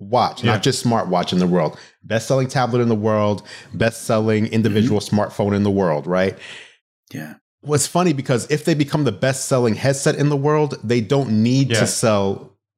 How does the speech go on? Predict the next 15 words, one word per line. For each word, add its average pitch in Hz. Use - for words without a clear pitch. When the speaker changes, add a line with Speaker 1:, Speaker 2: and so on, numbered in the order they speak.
Speaker 1:
a 107
lot 117
because 98
it's -
such -
a 110
niche 107
product 101
already 104
that 196
if 123
they 160
sell 147
two 147
million, 127